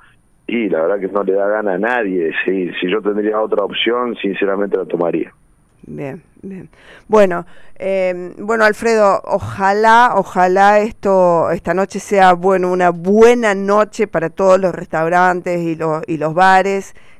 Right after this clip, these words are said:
Speaker 2: que se mantengan también los, los, los protocolos y que no haya problemas. Este, hay que
Speaker 1: No,
Speaker 2: pensar
Speaker 1: no
Speaker 2: en
Speaker 1: hay
Speaker 2: el,
Speaker 1: problema.
Speaker 2: en el
Speaker 1: O sea,
Speaker 2: después.
Speaker 1: hemos demostrado en todo el transcurso de la pandemia de que acá el problema no son los bares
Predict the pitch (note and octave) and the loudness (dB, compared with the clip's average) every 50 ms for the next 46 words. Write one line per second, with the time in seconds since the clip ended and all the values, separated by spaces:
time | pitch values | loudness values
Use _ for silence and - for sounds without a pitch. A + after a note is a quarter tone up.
0 | - - - F#3 F#3 - - F3 E3+ E3 E3 E3 E3 F#3+ G3 G3 F#3+ F3 D#3+ D#3+ | -20 -14 -12 -12 -12 -8 -8 -6 -4 -4 -6 -4 -4 -2 -2 0 -2 -2 -2 -2
1 | E3 F3 F#3 F#3+ F#3 E3+ D#3+ - D#3+ E3 - - - E3 E3+ - - E3+ - - | -2 0 0 0 0 -2 -2 -4 -4 -4 -4 -4 -6 -10 -10 -8 -10 -10 -6 -6
2 | E3 D#3+ - F3 F3+ F#3+ F#3 F3 D#3+ E3 D#3+ D#3+ E3+ E3+ F3+ E3 D#3 D#3+ D3+ D#3 | -6 -4 -2 -2 0 2 0 0 -2 -4 -4 -4 -4 -2 -4 -4 -4 -4 -4 -4
3 | E3 F3+ F3+ E3 D#3+ D#3+ E3 D#3+ - - - E3 - _ - D#3 D3+ C3+ C3+ C3+ | -2 -2 -2 -2 -2 -4 -6 -8 -12 -12 -14 -14 -14 _ -12 -10 -8 -8 -8 -8
4 | B2+ B2+ A2+ - - - - - D#3 E3+ - E3+ - D3+ C#3+ D3+ D#3+ E3 E3+ F3 | -8 -10 -12 -14 -18 -16 -12 -10 -10 -8 -10 -10 -6 -4 -2 0 0 0 0 0
5 | E3 D#3+ D#3 B2 C3+ D#3+ F3+ E3+ D#3 C3+ B2 A#2+ - - - - - C#3+ C3+ B2+ | 0 -2 -4 -4 -2 -2 -2 -2 -2 -2 -2 -4 -4 -6 -6 -4 -2 -2 0 0
6 | B2+ B2+ C3+ C3+ B2+ B2+ A#2+ A#2 A2+ - - B2+ B2+ B2+ B2 A2+ G#2 - A#2+ B2 | 0 -2 -2 -2 -2 -2 -2 -6 -6 -4 -2 -2 0 0 -2 -2 -2 -2 -2 -2
7 | A2+ G#2 G#2 G#2 F#2+ - A#2+ A#2 - A#2+ G#2 F#2+ - G2 G2+ G#2 A2 A#2+ B2 A#2 | -2 -2 -4 -4 -2 -2 -4 -2 0 -2 -2 0 -2 -2 -2 -2 -2 -2 0 0
8 | G#2+ G2+ F2+ F#2+ F#2 F#2 - A2 G#2 - G2 G2+ G2+ G#2+ G#2+ G2+ G2+ G2 - - | -2 -2 -2 -2 -2 -2 -2 -4 -2 -2 -4 -2 -2 -2 -2 -2 -4 -6 -4 -4
9 | G#2+ G#2 G2 F#2 G#2+ A2+ A#2 A2+ A2+ A2+ B2+ - | -2 -2 -2 0 0 0 0 0 -2 -2 -4 -6